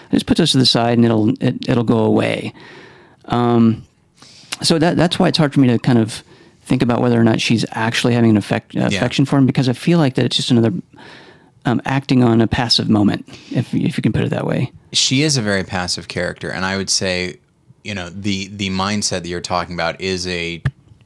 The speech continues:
Speaker 2: is a childish one.
Speaker 1: Mm-hmm.
Speaker 2: It's, you know, when you're a kid and even a teenager, your life is kind of dictated to you, uh, by your parents, by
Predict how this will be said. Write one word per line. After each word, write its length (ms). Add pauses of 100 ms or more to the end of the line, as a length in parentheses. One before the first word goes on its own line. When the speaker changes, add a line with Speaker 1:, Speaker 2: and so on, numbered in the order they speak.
(100)
Speaker 2:
is 180
a 120
childish 560
one. 320 (140)
Speaker 1:
Mm-hmm. 260 (200)
Speaker 2:
It's, 600
you 100
know, 140
when 180
you're 200
a 40
kid 400
and 180
even 240
a 60
teenager, 640 (380)
your 100
life 260
is 120
kind 340
of 140
dictated 600
to 240
you, 220 (680)
uh, 480
by 220
your 140
parents, 500
by 420